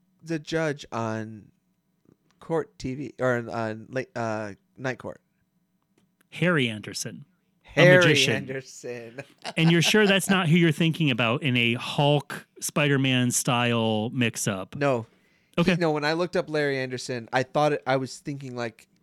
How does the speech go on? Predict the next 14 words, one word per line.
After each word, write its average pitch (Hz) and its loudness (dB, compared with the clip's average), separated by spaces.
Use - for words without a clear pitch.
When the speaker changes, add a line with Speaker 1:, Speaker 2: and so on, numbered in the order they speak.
Speaker 1:
like, 151 -4
when 156 -2
I 160 0
saw 208 2
the 226 -2
name 185 -4
Larry 135 -2
Anderson 123 -6
as 113 -4
the 117 -10
magician, 110 -8
Speaker 2:
Mm. 127 4
Speaker 1:
I 147 2
thought, 139 -2